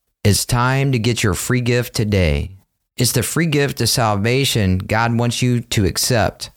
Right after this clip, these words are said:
right here, right now. Here's how you can trust in God today. Know that he loves you and wants you to be in relationship with him.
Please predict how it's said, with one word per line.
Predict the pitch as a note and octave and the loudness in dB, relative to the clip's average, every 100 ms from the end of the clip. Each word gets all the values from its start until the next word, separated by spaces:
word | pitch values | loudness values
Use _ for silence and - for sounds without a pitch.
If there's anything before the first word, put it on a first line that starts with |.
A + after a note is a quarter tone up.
| - | -2
right | F2+ A2 | 0 2
here, | A#2 A#2 A2 G#2+ - _ - | 2 2 2 -2 -6 _ -2
right | F2+ F2+ | 0 2
now. | F2 D#2 C2 F2+ - _ _ _ | 2 4 2 -2 -12 _ _ _
Here's | - F3 F#3 | -4 -2 0
how | E3+ | 0
you | D#3 | 0
can | D3+ | 0
trust | B2 C#3+ C3 | 0 0 0
in | B2 A#2 | -2 0
God | A#2 A#2+ | 0 0
today. | A2 G2 G#2 A#2+ G#2 - G#2+ - - | 0 0 2 2 0 -2 -6 -12 -4
Know | A2 E3 | 0 0
that | F#3+ E3 | 0 2
he | D3 | 2
loves | G#2 F#2+ A2 B2 | 2 2 0 0
you | C#3 E3 F3 F3+ _ | 0 0 0 -4 _
and | G#2+ A#2 | 0 0
wants | C3 A2 - | 0 -2 -2
you | E3 | 0
to | C#3+ | 0
be | A2+ B2+ | 0 0
in | - A#2+ A#2 A#2 G2 - _ | 0 0 2 0 -2 -4 _
relationship | G2 G#2+ D3 G#3+ - A2+ - G2 | -2 0 0 0 0 0 0 0
with | F#2 | 0
him. | F#2+ F2+ D#2+ E2 | 2 2 2 -2